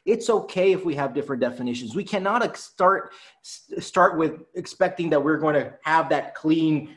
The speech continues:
definition from day one. And, uh, I, and I also, I saw somebody on the chat, uh, I think, uh, Ilya was saying, I completely agree with this. A human should be the curator rather, rather than the creator of these tags, right? Exactly. We gotta go, f-,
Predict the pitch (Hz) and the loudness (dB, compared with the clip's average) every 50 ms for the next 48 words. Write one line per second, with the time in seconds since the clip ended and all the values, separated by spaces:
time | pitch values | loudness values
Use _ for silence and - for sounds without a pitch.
0 | _ - 160 143 - 160 151 151 147 - 160 143 143 - 139 127 117 127 131 127 | _ 0 0 0 0 0 -2 0 0 0 -2 -2 -2 -2 -4 -2 0 0 0 2
1 | 131 127 123 139 135 117 95 90 - - _ _ - - - _ - - 156 147 | 2 2 2 2 2 2 0 -4 -10 -16 _ _ -20 -20 -18 _ -4 0 0 2
2 | 143 139 139 139 - - - 147 139 139 147 - 151 - 151 170 165 156 160 156 | 2 0 0 -2 -4 -2 -2 0 0 0 0 -2 -2 -2 -2 -2 0 2 2 4
3 | 165 175 175 151 - 180 175 131 151 139 - - 180 180 180 180 - 180 170 165 | 6 4 4 4 2 0 0 0 -2 -2 2 4 6 6 6 4 2 0 2 2
4 | 165 151 139 127 - - 175 160 151 135 - 151 135 127 123 120 147 139 120 - | 2 2 2 0 0 2 2 2 2 0 -2 -2 -2 -2 0 0 -2 -4 -4 -2
5 | - 147 131 127 123 120 - - _ _ _ _ - 220 262 269 240 170 127 127 | 0 0 2 2 0 -2 -4 -12 _ _ _ _ 0 2 4 4 6 6 4 4
6 | 131 - - 160 131 117 123 123 120 - 180 - 269 262 254 220 233 262 220 - | 2 0 0 -2 0 0 -2 -2 -4 -4 -2 -2 0 0 0 0 2 2 2 2
7 | - 113 104 - - - - - 165 156 - - - 294 311 269 220 214 214 208 | 2 0 -4 -6 -10 -8 -4 -2 -2 -2 -2 0 2 4 6 6 6 6 4 2
8 | - - 214 190 185 214 196 214 214 - - 247 269 254 220 160 139 127 139 147 | -2 -4 -6 -4 -2 0 0 0 0 -2 -4 -2 2 4 4 6 6 4 4 2
9 | 143 160 156 165 170 180 175 175 - _ - 170 175 185 196 180 180 165 165 160 | 2 2 2 4 2 2 0 -2 -6 _ 0 2 2 2 2 0 0 -2 -2 -4
10 | - - 165 165 175 208 226 208 151 120 110 107 - - - 73 65 - - - | -6 -4 -2 0 2 2 2 2 0 -2 -6 -12 -10 -8 -8 -8 -8 -10 -14 -20
11 | - _ _ _ _ _ - - 143 139 143 - - - - 175 165 196 233 285 | -20 _ _ _ _ _ -2 0 0 0 -2 -4 -12 -10 -10 -6 -2 0 0 0
12 | 285 - - 127 92 - _ _ _ _ _ _ 147 170 190 185 240 233 208 170 | 0 -2 -6 -8 -8 -10 _ _ _ _ _ _ -4 0 2 4 4 4 4 4
13 | 190 190 175 - - | 4 2 2 2 -2